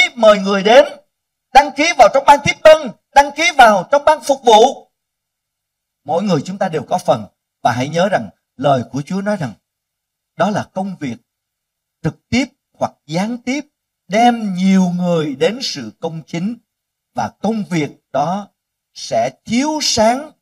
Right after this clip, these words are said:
như các ngôi sao đời đời mãi mãi. Một lần nữa xin hãy đứng lên và chúng ta cùng đọc lời của Chúa ở trong Khải Huyền đoạn hai mươi hai câu mười hai chung với nhau.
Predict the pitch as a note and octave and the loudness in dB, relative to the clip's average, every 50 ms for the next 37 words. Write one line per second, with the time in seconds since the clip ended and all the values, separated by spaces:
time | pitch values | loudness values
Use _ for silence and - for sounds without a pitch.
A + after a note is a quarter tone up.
0 | _ _ _ _ _ _ C3 D#3 F#3 F#3+ F#3 F3+ F#3 - G#3 G#3+ G#3+ - - E3+ | _ _ _ _ _ _ -10 -6 -4 -4 -4 -4 -6 -6 -8 -8 -8 -10 -10 -8
1 | E3 E3 E3+ D#3+ D3+ - - - D#3+ D#3 D#3 D#3 D3+ D3+ D3+ D3 _ _ _ C3 | -6 -6 -6 -6 -8 -10 -8 -6 -4 -4 -4 -4 -6 -8 -10 -14 _ _ _ -6
2 | B2+ A#2 A2+ G#2+ G2+ F#2+ F#2+ A2+ A2 G#2+ G#2+ G2+ F2+ F2+ F2 _ _ _ _ - | -4 -4 -4 -6 -8 -10 -14 -14 -14 -12 -12 -14 -14 -18 -20 _ _ _ _ -20
3 | F#2+ F#2 G#2+ A2+ G#2+ G2 F#2+ E2+ F2+ G2+ G2+ - _ _ _ _ _ _ _ _ | -20 -20 -20 -20 -18 -18 -18 -18 -18 -20 -20 -20 _ _ _ _ _ _ _ _
4 | _ _ _ _ _ _ _ _ _ _ _ _ _ _ _ _ _ _ _ _ | _ _ _ _ _ _ _ _ _ _ _ _ _ _ _ _ _ _ _ _
5 | _ _ _ _ _ _ _ - B2 B2+ C3 B2 B2 A#2+ B2+ C3+ - - F#3 F3 | _ _ _ _ _ _ _ -12 -8 -6 -6 -6 -4 -6 -6 -6 -6 -8 -10 -10
6 | D3 D#3 D#3 D#3+ F3 F#3+ F#3 F3 F3+ F3+ F3 E3+ - _ _ _ _ _ _ A3 | -10 -10 -10 -10 -10 -8 -6 -4 -4 -4 -6 -8 -14 _ _ _ _ _ _ -12
7 | - - D#3 F#3 F3 D#3 - - C#3+ A#3 G#2+ G2 - G2 - _ _ _ _ _ | -12 -12 -8 -4 -2 -2 -2 -4 -8 -10 -8 -8 -8 -10 -10 _ _ _ _ _
8 | _ A#2 B2 B2+ G#2+ - - - A#2+ A#2+ - - C3+ C#3 C#3+ E3 E3+ - _ _ | _ -4 -4 -4 -4 -4 -10 -14 -16 -16 -12 -12 -10 -10 -10 -10 -12 -16 _ _
9 | _ _ _ _ _ _ _ _ _ _ G#2 E3 - - F#3+ F#3+ - - - F#3 | _ _ _ _ _ _ _ _ _ _ -2 -2 0 0 -2 -2 -4 -2 -2 0
10 | G#3+ G3 F#3+ F3 D3+ A2 - - _ _ _ _ _ _ _ _ _ _ _ _ | 0 0 0 0 -2 -4 -8 -14 _ _ _ _ _ _ _ _ _ _ _ _
11 | _ _ _ D#3 C3+ C3+ C3+ C#3 C3 - - G3 G3+ G3+ G3 F#3+ F3+ D#3+ D3+ F3 | _ _ _ 2 2 2 2 -2 -8 -8 -4 -2 -2 -2 -2 -4 -6 -6 -6 -2
12 | F3 F3 E3+ D3+ B2+ B2 - _ _ _ - D3+ D3+ D3+ D3 C#3+ C3+ C3+ B2+ A2+ | 0 0 0 0 -2 -8 -12 _ _ _ -2 0 0 0 -2 -6 -8 -10 -12 -12
13 | A2+ D3+ - - - C3 C3 C3 C3 A2+ G#2+ _ _ _ _ _ _ _ _ _ | -10 -12 -14 -14 -8 -6 -4 -4 -4 -4 -8 _ _ _ _ _ _ _ _ _
14 | - C3+ C3 B2+ A2+ B2 B2+ A#2+ A#2+ A2+ G2+ | -12 -12 -10 -10 -12 -14 -12 -10 -10 -10 -10